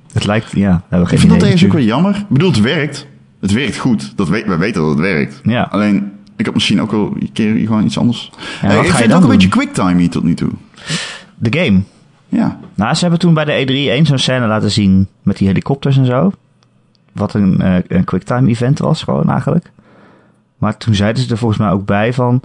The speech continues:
Speaker 1: "Oké, ja, eh, dit is echt, dit komt heel weinig voor. Dit zijn echt de, de climax scènes in de missies. Eh, dit is niet gewoon de game."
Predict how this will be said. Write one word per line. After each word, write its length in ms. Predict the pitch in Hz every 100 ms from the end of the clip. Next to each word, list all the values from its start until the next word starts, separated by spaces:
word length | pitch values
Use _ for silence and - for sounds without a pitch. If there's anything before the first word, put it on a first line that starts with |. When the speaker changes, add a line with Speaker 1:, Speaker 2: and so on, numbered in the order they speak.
| - _ _
Speaker 1:
"Oké, 220 | - - 90
ja, 440 | 87 95 90 - - _
eh, 280 | 92 92 92 -
dit 240 | - 101 -
is 120 | 101
echt, 420 | 120 107 - -
dit 200 | - 101
komt 220 | - 113 95
heel 160 | 101
weinig 300 | 101 98 95
voor. 220 | - 90
Dit 140 | 87 -
zijn 220 | 92 90
echt 180 | 85 -
de, 220 | - - _
de 180 | 180 -
climax 460 | - 104 101 95 -
scènes 520 | 98 95 87 - - _
in 160 | 92 90
de 60 |
missies. 600 | 90 101 - 120 - - _ - - - - _ _ _ _
Eh, 460 | 90 85 85 82 82 - _ _ _ -
dit 240 | 87 101
is 80 | -
niet 180 | 101 -
gewoon 220 | 95 98
de 160 | 87 95
game." 220 | 85